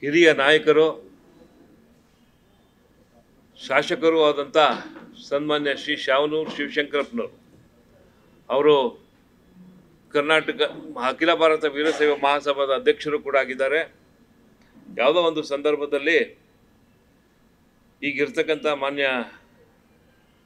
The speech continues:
ಮುಖ್ಯಮಂತ್ರಿಗಳಾದಂಥ ಸನ್ಮಾನ್ಯ ಶ್ರೀ ಸಿದ್ದರಾಮಯ್ಯನವರು ನಮ್ಮ ವೀರಶೈವ ಸಮಾಜದ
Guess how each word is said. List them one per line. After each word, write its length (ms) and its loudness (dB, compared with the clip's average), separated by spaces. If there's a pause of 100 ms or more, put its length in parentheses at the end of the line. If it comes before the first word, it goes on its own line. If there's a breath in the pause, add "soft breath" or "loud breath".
(520)
ಮುಖ್ಯಮಂತ್ರಿಗಳಾದಂಥ 880 -2
ಸನ್ಮಾನ್ಯ 560 -6
ಶ್ರೀ 180 -10
ಸಿದ್ದರಾಮಯ್ಯನವರು 960 -2 (1160)
ನಮ್ಮ 160 -6
ವೀರಶೈವ 640 4
ಸಮಾಜದ 480 0